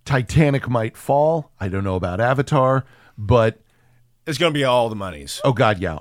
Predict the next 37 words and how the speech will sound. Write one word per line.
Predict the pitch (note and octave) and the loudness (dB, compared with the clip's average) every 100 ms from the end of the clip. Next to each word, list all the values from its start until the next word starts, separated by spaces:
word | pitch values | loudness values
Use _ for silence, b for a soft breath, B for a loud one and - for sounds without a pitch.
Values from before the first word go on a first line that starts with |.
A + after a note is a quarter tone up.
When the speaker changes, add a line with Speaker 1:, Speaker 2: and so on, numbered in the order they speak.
| - | -2
Speaker 1:
all | G#2+ A2 | 0 2
of | G#2+ | 0
it. | G#2 - | -4 -6
And | A#2+ | -4
Speaker 2:
All | G2+ F#2 | -4 -4
the | |
money. | E2+ C#3 | 0 2
Speaker 1:
it, | C#3+ | 2
had | C3 C#3 A#2 | 0 -2 -2
Carrie | C#3 B2+ B2 | -2 0 0
died | G2 A#2 G#2+ G2 | -2 -2 -2 -4
sooner | - - G2+ G2+ G#2 | -8 -6 -4 -2 -4
to | F#2+ | -4
the | F#2 | -6
release | F2 E2+ F2 - | -6 -8 -10 -8
of | F2+ | -4
this, | G#2 G2 b b b | -4 -4 b b b
but | G#2 G2+ | -8 -6
the | F#2+ | -6
fact | - A#2 B2+ - | -4 -4 -2 -2
that | A#2 | -4
no | G#2+ | -2
matter | G2+ G#2 G#2 | -2 0 0
what, | G#2 A2 - | 0 -2 -2
it's | A2+ - | -8 -4
gonna | A#2+ A#2 | -2 0
be | A2+ | 2
out | G#2+ G#2 | 0 0
there | A2+ G#2+ | 0 2
as | G2+ F2 - - | 0 -4 -12 -14
Carrie | - E2+ | -8 -6
Fisher's | F2 F#2 - F2+ | -6 -8 -8 -10
final | - - F2+ G2 F#2+ F#2 | -10 -8 -6 -4 -6 -6
blo- | D#2 F#2+ _ _ _ _ | -6 -8 _ _ _ _
Speaker 2:
Oh, | G3 F3 | 6 8
yeah, | D3 B2+ G#2+ C2 - - | 6 2 -2 -4 -16 -16
yeah, | F2+ | -14